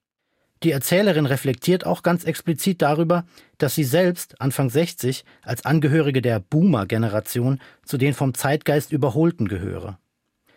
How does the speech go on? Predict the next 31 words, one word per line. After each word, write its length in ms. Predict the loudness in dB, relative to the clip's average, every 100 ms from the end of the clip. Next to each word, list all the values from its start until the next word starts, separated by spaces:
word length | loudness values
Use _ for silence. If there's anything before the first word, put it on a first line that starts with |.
| _ _
Man 220 | -2 -2 2
könnte 320 | 2 2 2
diese 240 | 2 2
Ich-Reportage 960 | 2 0 0 2 0 0 0 0 2 0
also 240 | 0 2
auch 160 | 0 0
lesen 480 | 2 2 2 0 -2 -8 -20 -4
als 260 | -2 0
eine 240 | 2 2 2
autobiografische 840 | 0 0 0 2 0 -2 -4 -4
Fallgeschichte 840 | 0 0 2 0 -2 -4 -2 -4 -2
über 200 | -2 0
das 200 | -2 -4
Zeitgefühl, 760 | 0 0 0 -4 0 0 0 -4 -20 _ -2
die 140 | 0
Orientierungsprobleme 1300 | 2 2 2 2 2 2 0 -4 -6 0 2 0 0
einer 200 | 0 0
Alterskohorte, 840 | 0 0 -2 -2 -2 0 0 -2 -6 _ _ _ -4
die 80 | 0
in 60 |
der 120 | 0
gegenwärtigen 600 | 0 2 4 2 2 0
Bevölkerungsstatistik 1080 | -2 0 -2 -2 -4 -4 -4 -2 -4 -4 -2
der 120 | -2
B 180 | -2 -4
R 100 | -4
D 280 | -2 -2 -4 _
sehr 240 | -4 -2
stark 300 | 0 -2 -2
vertreten 500 | -2 -4 -2 -2 -4
ist. 300 | -12 -14 -20